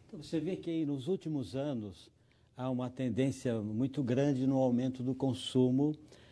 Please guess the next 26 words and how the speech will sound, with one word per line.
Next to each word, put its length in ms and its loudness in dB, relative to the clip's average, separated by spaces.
das 240 0
frutas, 360 4
legumes 380 6
e 60 -2
verduras, 580 2
né? 140 -4
O 100 -4
consumidor, 680 0
ele 180 0
tá 220 -4
muito 240 -2
preocupado 720 0
com 100 -6
a 60 -2
sua 260 -4
saudabilidade, 1040 0
tá 120 4
preocupado 920 6
com 140 6
a 60 8
origem, 500 12
da 160 6
onde 260 4
vem 300 4
esse 200 -2
produto, 640 2